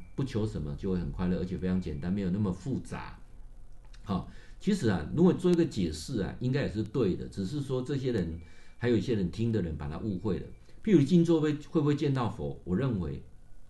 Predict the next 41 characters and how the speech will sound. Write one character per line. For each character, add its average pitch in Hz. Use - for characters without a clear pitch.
会 113
见 92
到 85
佛， -
但 123
是 123
那 123
个 101
佛 73
不 95
是 98
拜 120
的 80
佛， -
佛 92
是 135
你 98
内 104
在。 80
佛 110
这 156
个 151
字 139
怎 90
么 76
写？ -
一 135
个 117
人， 76
在 123
一 120
个 98
是 107
非 95
的 80
非。 80
什 92
么 92
叫 117
做 104
佛？ -